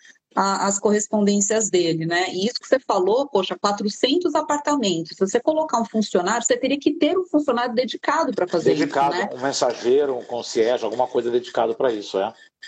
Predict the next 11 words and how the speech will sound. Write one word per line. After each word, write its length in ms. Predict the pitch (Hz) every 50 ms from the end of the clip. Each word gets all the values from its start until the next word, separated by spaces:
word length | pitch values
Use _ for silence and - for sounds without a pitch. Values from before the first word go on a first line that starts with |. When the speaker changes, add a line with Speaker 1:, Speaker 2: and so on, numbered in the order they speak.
| - - -
Speaker 1:
É, 120 | 190 180 165 -
e 140 | 233 247 254
há 140 | 226 247 320
condomínios 680 | - 370 359 320 330 320 277 240 240 269 339 359 -
que 140 | - 349 311
optam 580 | 240 202 214 233 - - - 285 285 294 294 - _ _ _ _
por 120 | 311 285
essa 240 | 233 208 208 - 254
modalidade, 760 | 233 247 240 240 240 240 285 294 269 233 196 175 165 156 156
de 100 | 156 170
realmente 500 | 170 185 196 202 202 196 208 214 - -